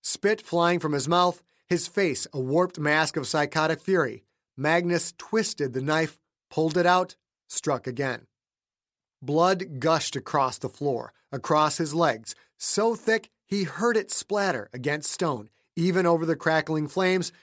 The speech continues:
and the roars of this bastard's brethren. "You all killed Dante! You hear that, Colding? I'll kill this thing, and then I'm coming for you! You murdered my brother!"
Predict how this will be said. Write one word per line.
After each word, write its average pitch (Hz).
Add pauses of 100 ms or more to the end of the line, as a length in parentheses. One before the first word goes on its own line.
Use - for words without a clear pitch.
(140)
and 160
the 160
roars 147
of 135
this 151
bastard's 147
brethren. 113 (1000)
"You 247
all 285
killed 220
Dante! 185 (340)
You 240
hear 311
that, 320
Colding? 320 (180)
I'll 247
kill 285
this 285
thing, 311 (180)
and 233
then 277
I'm 277
coming 269
for 262
you! 269 (180)
You 381
murdered 302
my 311
brother!" 302